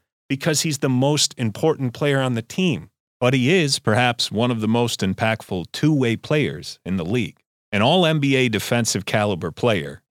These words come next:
who doesn't miss on the other end of the floor when called upon and opens up the floor for your primary scorer, Darius Garland. You take Darius Garland out of the offense, and it doesn't look great. A lot of what Allen is doing might not be possible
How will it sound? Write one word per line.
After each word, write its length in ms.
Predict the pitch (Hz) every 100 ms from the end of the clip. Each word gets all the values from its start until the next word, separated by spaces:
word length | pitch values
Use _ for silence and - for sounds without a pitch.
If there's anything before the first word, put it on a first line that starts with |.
| _ _
who 100 | 143
doesn't 500 | 147 120 175 165 180
miss 420 | 165 190 156 - -
on 160 | 120 139
the 140 | 139
other 240 | 160 156
end 160 | 123 113
of 80 | 104
the 80 | 101
floor 280 | 113 107
when 240 | 107 135 156
called 280 | 151 143 113
upon 440 | - 82 82 104 _ _
and 160 | 147 147 -
opens 440 | 180 185 175 147
up 180 | 190 -
the 80 | 139
floor 520 | - 202 185 127 139 _ _ _ _ -
for 480 | 226 226 156 185 170
your 220 | 107 143
primary 540 | 139 135 147 147 160 160
scorer, 480 | - 220 170 85 _ _ -
Darius 400 | 120 131 139 139
Garland. 440 | 185 202 95 - _ _ _ _ _ -
You 120 | 180
take 280 | 185 208 156
Darius 380 | 165 175 170 139
Garland 380 | 147 135 127 117
out 100 | 113
of 60 |
the 140 | 110 104
offense, 560 | 98 - 101 98 - _ _ _ _ _ _
and 100 | 117
it 100 | 110
doesn't 340 | 98 101 92 85
look 160 | 82
great. 260 | - 78 76 _ _ _ _ _ _ -
A 80 | 101
lot 300 | 104 131 139
of 80 |
what 180 | 113 117
Allen 320 | 117 113 104
is 140 | 95 92
doing 300 | 143 151 147
might 240 | 110 110
not 200 | 117 117
be 120 | 127
possible 640 | 117 135 147 - 78 76